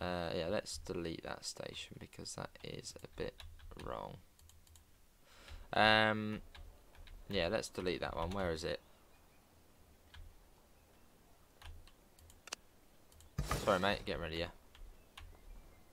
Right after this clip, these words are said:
Bit of a waste of money. Uh, oh, there's the marker.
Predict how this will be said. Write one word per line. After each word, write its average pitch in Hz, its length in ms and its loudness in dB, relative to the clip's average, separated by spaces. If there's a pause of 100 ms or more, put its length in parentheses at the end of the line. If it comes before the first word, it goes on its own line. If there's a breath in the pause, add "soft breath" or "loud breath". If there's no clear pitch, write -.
(180)
Bit 80 120 -2
of 80 100 -2
a 78 40 -2
waste - 260 -4
of 80 60 -6
money. 80 240 -4 (840 loud breath)
Uh, 120 720 8 (220)
oh, 131 160 12
there's 104 220 8
the 101 80 4
marker. 90 420 2